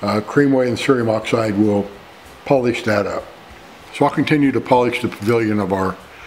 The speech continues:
aquamarine. Okay, I finished polishing the bottom half of our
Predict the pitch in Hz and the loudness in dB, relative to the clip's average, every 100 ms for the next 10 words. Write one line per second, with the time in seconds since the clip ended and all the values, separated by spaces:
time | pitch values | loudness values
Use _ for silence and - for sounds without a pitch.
0 | - - 101 98 92 92 92 90 - - | -10 -4 -4 -2 -2 0 -2 -6 -2 0
1 | - 185 - 180 160 - 151 139 127 139 | 2 2 2 0 0 2 2 2 0 2
2 | 120 117 117 110 95 120 120 117 127 120 | 4 4 4 2 2 2 2 2 0 0
3 | 107 110 107 101 | 0 2 2 0